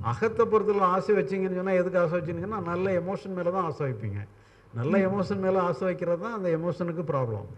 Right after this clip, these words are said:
Speaker 2: ம்.
Speaker 1: அதனால அங்க எல்லாம் இந்த ப்ராப்ளத்தை நம்ம invite பண்ற மாதிரி ஆயிடுது.
Speaker 2: ம்.
Speaker 1: அகத்தை பொறுத்தவரை ஆசையை வந்து மோசமான emotion மேல யாரும் ஆசை வைக்க மாட்டாங்க, நல்ல emotion மேல தான் ஆசை வைப்பாங்க.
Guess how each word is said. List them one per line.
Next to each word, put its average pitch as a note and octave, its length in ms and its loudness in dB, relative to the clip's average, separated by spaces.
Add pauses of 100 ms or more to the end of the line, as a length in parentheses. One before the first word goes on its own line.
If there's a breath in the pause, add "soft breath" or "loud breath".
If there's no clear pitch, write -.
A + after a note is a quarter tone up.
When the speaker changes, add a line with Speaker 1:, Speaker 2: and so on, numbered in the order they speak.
(160)
Speaker 2:
ம். F#3+ 200 2
Speaker 1:
அதனால D#3 280 0
அங்க E3 260 0
எல்லாம் E3+ 400 4
இந்த D3 140 -2
ப்ராப்ளத்தை D#3+ 640 0
நம்ம D#3 160 0
invite E3 300 0
பண்ற C3+ 220 -2
மாதிரி A2+ 320 2
ஆயிடுது. - 260 -6
Speaker 2:
ம். G#3 120 0
Speaker 1:
அகத்தை F#3 400 0
பொறுத்தவரை F#3 480 -2
ஆசையை E3 400 -2
வந்து E3 580 0 (360 loud breath)
மோசமான F#3 540 2
emotion F3 320 0
மேல F3 160 0
யாரும் D#3+ 260 4
ஆசை C#3+ 280 0
வைக்க B2 180 -2
மாட்டாங்க, G#2 360 -4 (140)
நல்ல C3+ 300 0
emotion D3 260 0
மேல C3+ 160 0
தான் D#3 140 -2
ஆசை C3 240 -2
வைப்பாங்க. G#2 400 -8